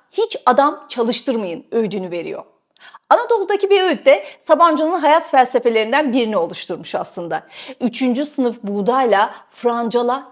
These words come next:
yapılmaz." diyor. Francala dediğimiz şey de bildiğimiz beyaz ekmek. Frankala diye okunur ama halk arasında hepimiz malum francala diyoruz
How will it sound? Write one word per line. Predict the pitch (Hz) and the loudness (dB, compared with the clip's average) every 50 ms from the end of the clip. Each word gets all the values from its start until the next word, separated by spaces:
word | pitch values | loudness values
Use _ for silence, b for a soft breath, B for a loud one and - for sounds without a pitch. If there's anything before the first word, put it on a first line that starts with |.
| _ 190 | _ -6
yapılmaz." | 202 214 214 - - 240 220 202 196 190 170 165 - - _ _ _ _ _ | -6 -6 -6 -4 -4 -2 -2 -2 -2 -4 -6 -8 -12 -18 _ _ _ _ _
diyor. | 196 170 - - _ _ _ _ _ _ _ | -10 -10 -10 -10 _ _ _ _ _ _ _
Francala | - 254 262 254 247 240 254 240 226 214 202 | 0 2 2 4 4 4 2 2 2 2 0
dediğimiz | 196 226 190 196 196 196 196 196 - | 0 -2 -4 -4 -6 -6 -6 -4 2
şey | - 269 226 233 | 2 2 4 2
de | 294 277 | 0 2
bildiğimiz | 285 277 269 220 196 185 202 285 349 285 233 196 | 2 2 2 0 -2 -4 -2 -4 -2 -2 2 4
beyaz | 233 233 240 226 214 - | 4 6 6 4 4 4
ekmek. | 196 165 - - 160 151 - - B B B B | 0 -2 -2 -6 -12 -12 -12 -16 B B B B
Frankala | - - 403 349 392 - - 349 330 285 196 - - 170 | 0 0 0 2 0 0 2 4 4 4 4 2 0 -4
diye | 185 180 | -2 0
okunur | - 190 - - 285 453 508 453 | 0 -2 -2 -4 -2 0 2 2
ama | 320 226 196 208 247 | 4 4 2 4 4
halk | 330 349 349 - | 2 2 4 2
arasında | 226 170 165 165 - 240 262 | 0 0 0 -4 -6 -6 -4
hepimiz | 302 339 392 381 233 190 175 - 226 | -2 -2 -4 -4 -4 -10 -8 -4 0
malum | 269 269 214 175 180 247 381 B B B B | 2 2 2 2 -2 -6 -8 B B B B
francala | - - 330 311 294 269 220 247 220 185 170 156 - - _ _ _ _ | -4 -2 0 2 2 2 2 2 2 2 0 -4 -8 -14 _ _ _ _
diyoruz | - 190 185 190 202 294 359 - - | -6 -4 -4 -2 -2 -4 -6 -8 -14